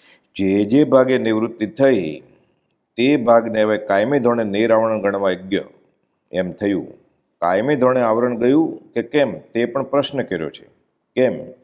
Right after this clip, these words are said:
કે વળી પાછા હરિ કે જગત કરતા એને માયામાં રગદોળી નાખે તો? એમ હોય તો એક ઠેકાણે આવરણ, બીજે ઠેકાણે નિરાવરણ અને ત્રીજે ઠેકાણે ફરી આવરણ એવું સંભવે.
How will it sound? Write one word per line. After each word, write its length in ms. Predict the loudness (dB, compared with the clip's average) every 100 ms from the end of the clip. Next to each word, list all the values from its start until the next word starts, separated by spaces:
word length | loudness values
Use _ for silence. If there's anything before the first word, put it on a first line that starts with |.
| _ _ _ -4
કે 80 | -2
વળી 320 | 0 2 2
પાછા 480 | 2 2 2 2 4
હરિ 280 | 4 2 0
કે 180 | -4
જગત 460 | -6 0 2 2 2
કરતા 260 | -2 2 0
એને 160 | 0
માયામાં 500 | -4 0 4 4 2
રગદોળી 420 | -2 -2 0 0
નાખે 260 | 0 -2 -4
તો? 360 | -2 -2 -2 -8 _ _ _ _ _ _ _ _ _ -20 _
એમ 300 | -4 -2 0
હોય 380 | 4 6 6 0
તો 160 | -4 -2
એક 300 | 0 -2 -6
ઠેકાણે 300 | -4 -2 0
આવરણ, 480 | 0 0 0 -4 -10 _ _ _ _ _ _ -8
બીજે 300 | -2 2 2
ઠેકાણે 360 | 0 -4 -4
નિરાવરણ 680 | -4 0 2 2 0 -6 -10 -14 _ _ _
અને 160 | -10 -10
ત્રીજે 420 | -8 -4 0 0
ઠેકાણે 400 | 0 -2 -4 -4
ફરી 300 | -6 -2 2
આવરણ 360 | 4 4 2 0
એવું 200 | -2 -4
સંભવે. 400 | -8 -8 -2